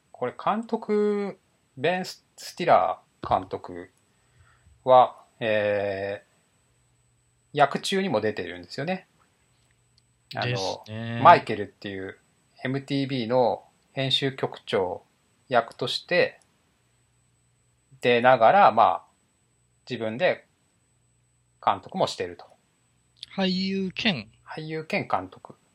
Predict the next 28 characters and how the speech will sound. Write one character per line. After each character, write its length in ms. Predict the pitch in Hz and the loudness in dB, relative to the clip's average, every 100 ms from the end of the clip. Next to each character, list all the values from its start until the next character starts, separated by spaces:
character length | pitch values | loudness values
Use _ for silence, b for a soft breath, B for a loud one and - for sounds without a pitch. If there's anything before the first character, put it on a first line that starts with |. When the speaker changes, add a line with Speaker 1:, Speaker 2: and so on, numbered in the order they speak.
| - | -16
Speaker 2:
監 140 | 107 | -14
督。 220 | 101 - _ _ _ _ _ _ _ _ _ _ _ _ _ _ - | -14 -20 _ _ _ _ _ _ _ _ _ _ _ _ _ _ -8
ま 120 | 180 | -8
あ、 60 | 110 | -6
マ 200 | 147 175 | -6 -6
イ 40 | |
ケ 120 | - | -6
ル 140 | 104 104 - _ 113 110 - - | -6 -8 -14 _ -20 -16 -18 -18
さ 240 | - - 110 | -18 -12 -10
ん、 160 | 101 104 | -10 -14
非 140 | 101 131 | -16 -10
常 120 | 147 | -8
に 140 | 151 | -4
い 20 | 160 | -2
い 40 | |
場 120 | 107 | -2
所 140 | - 107 | -6 -6
に 100 | 98 | -4
い 40 | |
ま 100 | 120 | -6
す 100 | - | -6
け 120 | 92 | -10
ど 120 | 87 | -12
ね。 180 | 95 98 | -14 -12
Speaker 1:
う 60 | 120 | -8
ん 180 | 120 113 | -6 -4
う 100 | 110 | -4
ん。 260 | 98 90 | -6 -10